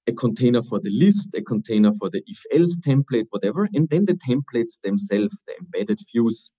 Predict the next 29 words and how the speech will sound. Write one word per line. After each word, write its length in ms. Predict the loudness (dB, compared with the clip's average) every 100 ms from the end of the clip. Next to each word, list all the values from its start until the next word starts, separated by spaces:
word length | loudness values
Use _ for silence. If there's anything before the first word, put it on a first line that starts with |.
| _ _ _ _ _ _
And 120 | -2 2
we 80 | 4
basically, 600 | 4 4 0 2 4 4
ah, 100 | 2 -4 -10 -8
now 100 | -6
my 140 | -4 -2
battery 500 | -4 -4 -6 -6 -6 _ _ _
starts 300 | -12 -12 -12
to 60 | -10
get 120 | -10
low. 240 | -8 -8 -8 -12 -20 -20 _
And 100 | 0
we 80 | 2
basically 560 | 4 4 4 -2 0 2
managed 500 | 2 2 0 -2 -8 _ _ _ _ 0
to, 300 | 4 4 2 -6 _
uh, 140 | -6 -6 -6
figure 260 | -2 2 2
out 220 | 2 0 -2
a 60 | -6
way 360 | -2 0 0 -2 _ -20 -16
how 140 | -16 -12
to 80 | -6
go 260 | -4 -4
on 140 | -4 -4
with 180 | -6 -6
that. 140 | -10 -10 _ _ _ _
I 120 | -2 -2
try 220 | 0 0